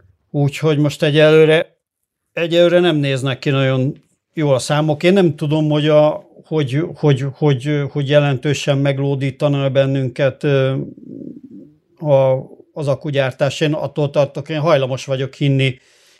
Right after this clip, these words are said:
ilyen szempontból Györfi Dórának, meg azoknak a, az úgynevezett,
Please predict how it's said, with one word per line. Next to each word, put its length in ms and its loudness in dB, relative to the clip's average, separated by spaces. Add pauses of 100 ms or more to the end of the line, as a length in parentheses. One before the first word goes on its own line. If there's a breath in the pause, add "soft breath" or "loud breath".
ilyen 220 0
szempontból 920 -2 (160)
Györfi 420 -2
Dórának, 680 -2 (520)
meg 240 -4
azoknak 400 0
a, 280 0 (140)
az 180 -2
úgynevezett, 640 0